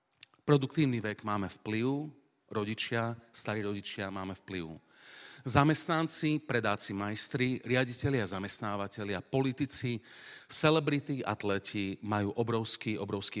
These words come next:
vplyv. Oligarchovia majú vplyv. Tí, o ktorých sa nehovorí na stránkach, a, na stránkach novín, ale ktorí ťahajú za nitky tých, ktorí sa už objavujú v nov-, v novinách, majú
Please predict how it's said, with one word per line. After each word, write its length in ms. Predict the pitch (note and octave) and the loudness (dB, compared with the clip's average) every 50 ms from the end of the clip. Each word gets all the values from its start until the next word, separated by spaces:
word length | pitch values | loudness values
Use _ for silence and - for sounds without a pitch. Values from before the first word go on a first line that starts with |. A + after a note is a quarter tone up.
| - - | -8 -8
vplyv. 480 | - G#2+ G#2 G2 F2+ D#2+ D#2+ F2 - | -6 -4 -4 -2 -4 -4 -6 -8 -4
Oligarchovia 880 | F#2+ F#2+ G2+ G2 F#2+ F#2+ G2 G2 - - B2 G#2+ A2+ A2+ A2+ A#2 A#2 - | -2 0 0 2 2 2 2 0 0 0 0 2 2 2 2 0 -2 -4
majú 240 | G2+ A#2+ A#2+ A2+ G#2+ | -4 -4 -2 -4 -4
vplyv. 360 | - - - A#2+ A#2 A2 G2 F#2 F#2+ | -8 -10 -8 -6 -4 -4 -4 -6 -6
Tí, 140 | - - D#3 | 0 2 2
o 80 | D3+ - | 2 2
ktorých 320 | - - - D#3 C3 - | 0 -2 0 -2 0 0
sa 160 | - - B2 A#2 | -2 0 0 2
nehovorí 560 | B2+ C3+ B2 B2 A2+ G#2+ A2 G2+ F#2+ F2 - - - - - - | 2 2 2 2 2 2 0 0 0 -2 -6 -10 -14 -16 -8 -4
na 80 | B2 | -2
stránkach, 640 | A#2 - - A2 A2+ A2 A2+ G#2+ - - F#2+ F#2+ - - - - - - - | -2 0 2 2 2 2 2 0 -4 -6 -6 -8 -8 -12 -18 -20 -20 -20 -14
a, 320 | - A2+ G#2+ G#2 G#2 G#2+ G#2+ | -10 -8 -4 -4 -2 -2 -2
na 80 | G#2+ | -2
stránkach 480 | A2 - - B2+ A#2 A#2 - G2+ F2 G2+ | -4 -2 2 2 2 2 2 -2 -2 -2
novín, 400 | A2+ A2+ A2+ G#2+ A#2+ B2 B2+ C3 | 0 -2 0 0 0 0 0 0
ale 160 | - A2 A2+ | 0 -2 -4
ktorí 240 | - - B2+ A2+ G2 | -2 -2 -4 -4 -2
ťahajú 400 | - B2+ A2+ G2+ A#2 B2 A#2 G#2+ | 0 0 0 2 2 0 0 0
za 160 | G2 A2 G#2 | 0 0 0
nitky 400 | G#2+ A2 G#2 - - - F#2+ F2 E2 - - - - - _ - | 0 -2 -2 -6 -8 -8 -8 -8 -8 -10 -18 -20 -20 -18 _ -2
tých, 400 | - A2 A2+ A#2+ B2+ D3 E3 - - - - - _ - - | 0 2 4 4 4 4 2 0 -2 -12 -16 -18 _ -8 0
ktorí 240 | - D#3 D3+ - | 2 4 4 4
sa 160 | - - D#3+ D3+ | 4 4 4 2
už 160 | C#3+ D3+ - | 2 0 -2
objavujú 480 | C3+ A#2 A#2+ G#2 G2 G2 F#2+ F#2 F#2+ | 0 0 0 0 0 -2 -2 -2 -2
v 0 | |
nov-, 160 | F#2+ F#2+ F#2+ G2 | -2 -4 -6 -6
v 160 | - F#2+ G2 | -10 -10 -6
novinách, 480 | G2 G#2 F#2 G2 F#2+ F2+ F2+ - - - G#2+ | -6 -4 -4 -2 -4 -4 -6 -8 -10 -6 -4
majú 160 | G#2+ G2+ G2 | -4 -4 -4